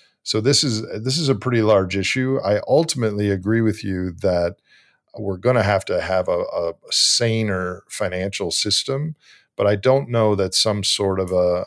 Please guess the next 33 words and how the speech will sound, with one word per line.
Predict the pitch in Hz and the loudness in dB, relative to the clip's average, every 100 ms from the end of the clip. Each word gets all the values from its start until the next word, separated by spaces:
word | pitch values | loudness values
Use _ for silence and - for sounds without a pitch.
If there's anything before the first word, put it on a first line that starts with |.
| - | 2
belt | 107 113 - | 2 2 -4
tightening | - 104 - 98 95 90 90 - | -2 -2 -2 -6 -6 -6 -8 -10
or, | - 95 92 87 85 | -4 -2 -2 -2 -4
you | 104 | -6
know, | 95 | -8
contraction, | 90 107 98 - 101 110 - - 85 82 95 _ _ _ | -6 -6 -6 -2 0 0 -2 -6 -6 -10 -16 _ _ _
I | 101 | -6
think | - 107 | -4 -2
that's | 104 95 - | 0 0 -2
gonna | - 90 | -6 -6
be | 80 90 90 | -4 -4 -4
inevitable. | 87 87 87 104 104 123 135 135 | -4 -4 -4 -2 -4 -2 -2 -4
And | 107 98 | -4 -4
I, | 92 92 92 92 | -4 -6 -8 -8
I | 92 | -8
hope | - 127 127 | -2 -2 -2
that | 104 - | -8 -6
you're | 107 | -6
right | 92 92 92 90 | -2 0 0 -2
on, | 87 87 82 _ _ _ _ | -6 -8 -14 _ _ _ _
we | 107 110 | -2 0
don't | 104 110 _ | 0 -4 _
need | 113 110 | -4 -2
a | 101 | -2
five | - 98 90 | 0 0 2
dollar | 95 90 87 | 0 0 -2
coffee | - 92 87 - 95 | -4 -2 -2 -6 -8
or | 87 87 | -6 -4
those | 87 87 | -6 -6
other | 92 90 | -6 -6
things | - 92 82 | -8 -8 -8
you | 87 | -8
mentioned. | 85 90 - 117 143 | -8 -8 -6 -8 -8